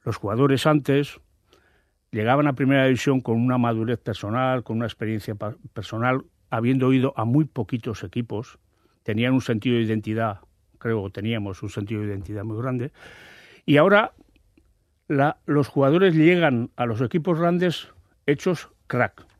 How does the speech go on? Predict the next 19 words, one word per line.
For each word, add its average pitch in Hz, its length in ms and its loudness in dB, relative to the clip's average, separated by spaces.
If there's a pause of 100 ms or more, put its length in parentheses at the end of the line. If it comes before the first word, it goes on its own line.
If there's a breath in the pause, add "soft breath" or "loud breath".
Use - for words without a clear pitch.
(100)
Nosotros 160 380 -4
éramos 139 360 0
futbolistas 175 840 -6 (380)
y 123 120 -4
ahora 123 280 -2
los 123 120 -8
jugadores 110 360 -8
son 147 220 -6 (220)
crack. - 340 -12 (200)
Entonces, 110 460 -8 (960 soft breath)
aquella 117 320 -2
frase 127 340 -4
de 104 260 -4 (1800 soft breath)
"no 135 200 4
sé 143 200 0
por 107 220 -8
qué 131 100 -4
no 135 120 -2
juego" 160 420 -2